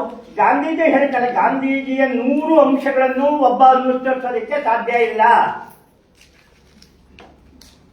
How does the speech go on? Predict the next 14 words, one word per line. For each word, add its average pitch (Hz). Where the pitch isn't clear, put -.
ಬೇರೆ 294
ಏನೂ 277
ಇಲ್ಲ. 262
ನನಗೆ 214
ಜ್ಞಾಪಕ -
ಬಂದಿದ್ದ 254
ಮಾತ್ರ 240
ಹೇಳ್ತೀನಿ. -
ಅವರು 349
ಮದುವೆ 285
ಆಗಿದ್ದವರು 269
ಕಸ್ತೂರಿ 320
ಬಾಯಿ 202
ಅಂತ, 135